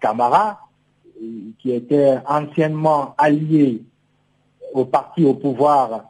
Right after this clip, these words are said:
avec d'ailleurs, euh, Lansana Kouyaté, mais qui aujourd'hui ont pris leur distance et se sont portés candidats à ce scrutin.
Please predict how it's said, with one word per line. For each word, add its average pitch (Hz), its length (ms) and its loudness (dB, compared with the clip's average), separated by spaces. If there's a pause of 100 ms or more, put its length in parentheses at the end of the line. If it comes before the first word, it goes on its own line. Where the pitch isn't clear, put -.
(120)
avec 120 300 0
d'ailleurs, 120 460 0
euh, 110 200 -4
Lansana 123 440 -2
Kouyaté, 131 540 -2 (240)
mais 135 200 -2
qui 180 160 0
aujourd'hui 147 600 0 (440)
ont 127 180 -4
pris 170 200 2
leur 139 260 4
distance 175 500 -2 (580)
et 170 460 0 (160)
se - 80 -12
sont 160 180 -2
portés 165 440 2
candidats 156 580 0 (400)
à 117 220 -6
ce 127 160 -4
scrutin. 180 480 2